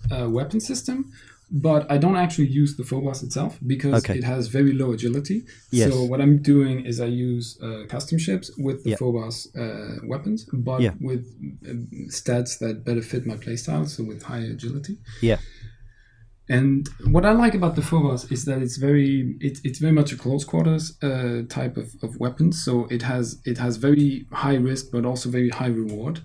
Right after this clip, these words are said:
Speaker 1: um, dynamic going on. You need to be very close in order to make
Speaker 2: Yeah.
Speaker 1: significant amounts of damage with
Speaker 2: Yes.
Speaker 1: Phobos. But w-,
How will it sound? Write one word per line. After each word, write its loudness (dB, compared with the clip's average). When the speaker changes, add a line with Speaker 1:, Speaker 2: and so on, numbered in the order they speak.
Speaker 1:
um, -2
dynamic 0
going 0
on. 6
You 4
need 4
to 4
be 6
very 6
close 0
in -4
order -4
to -8
make -4
Speaker 2:
Yeah. 0
Speaker 1:
significant 0
amounts -6
of -18
damage -4
with -8
Speaker 2:
Yes. 4
Speaker 1:
Phobos. -14
But 0
w-, -2